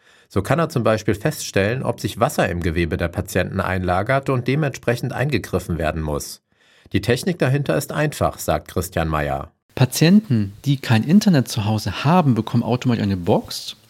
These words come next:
Speaker 2: die in die Steckdose reinkommt, relativ smarte Lösung. Und dadurch können Blutdruckmessgerät, E K G und die Waage integriert werden. Die Daten werden an die Praxis geleitet, auch wenn die Patienten kein Internet zu Hause haben.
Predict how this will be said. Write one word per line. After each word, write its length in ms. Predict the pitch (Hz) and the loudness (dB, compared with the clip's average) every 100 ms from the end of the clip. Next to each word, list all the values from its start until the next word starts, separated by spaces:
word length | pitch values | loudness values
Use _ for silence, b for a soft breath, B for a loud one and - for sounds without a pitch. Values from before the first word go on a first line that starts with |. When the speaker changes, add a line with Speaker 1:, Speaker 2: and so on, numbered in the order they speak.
| _ - | _ 2
Speaker 2:
die 60 | |
in 40 | 127 | 2
die 80 | 107 | 4
Steckdose 480 | 247 254 123 107 | 2 0 -2 0
reinkommt, 460 | 101 113 - 160 - | 0 0 0 0 0
relativ 320 | 120 - - | -2 -2 -6
smarte 480 | - 110 95 98 135 | -4 0 0 0 -2
Lösung. 440 | 135 139 175 233 - B B B B | 0 0 2 0 -2 B B B B
Und 140 | 120 - | -2 2
dadurch 380 | 107 117 147 - | 2 4 0 2
können 220 | 117 101 | 2 4
Blutdruckmessgerät, 1080 | 110 120 165 165 139 147 - 160 175 185 | 2 2 0 0 0 0 -2 0 0 0
E 60 | 131 | -4
K 180 | - 110 | -2 -2
G 320 | 107 110 185 - | 0 0 0 0
und 360 | 185 214 - 117 | 2 2 0 -4
die 160 | 107 | 0
Waage 420 | 107 123 156 196 196 B B | 2 2 4 2 0 B B
integriert 560 | 202 214 151 143 165 117 | 2 4 4 2 0 2
werden. 180 | 120 131 | 2 2
Die 80 | 120 | 4
Daten 280 | 127 131 | 2 2
werden 120 | 127 113 | 2 2
an 80 | |
die 80 | 107 | 0
Praxis 320 | 104 120 - | 0 -6 -6
geleitet, 320 | - 135 139 - | -2 -2 -2 -6
auch 160 | 143 | -4
wenn 80 | 135 | 0
die 100 | 135 | 0
Patienten 540 | - 117 - 113 123 - | -2 -6 -4 -2 -4 -4
kein 440 | - 107 120 151 - | 0 2 2 2 4
Internet 260 | 131 123 | 6 4
zu 160 | - 113 | 4 2
Hause 320 | 113 120 95 | 2 2 0
haben. 260 | 104 95 | 0 0